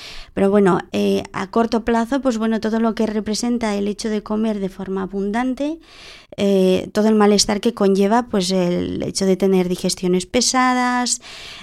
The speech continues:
distensiones abdominales, ardores, náuseas, malestar. Y luego, a largo plazo, pues bueno, eh,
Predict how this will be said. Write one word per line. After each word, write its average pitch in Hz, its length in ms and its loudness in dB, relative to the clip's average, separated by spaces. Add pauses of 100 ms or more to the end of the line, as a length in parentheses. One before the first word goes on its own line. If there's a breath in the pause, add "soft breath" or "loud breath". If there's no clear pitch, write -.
distensiones 180 640 0
abdominales, 247 1040 4
ardores, 220 960 2
náuseas, 202 880 0
malestar. 208 880 -2 (520 loud breath)
Y 269 120 2
luego, 285 480 6
a 202 120 0
largo 214 360 0
plazo, 254 360 2
pues 240 180 -2
bueno, 226 480 0
eh, 180 420 -2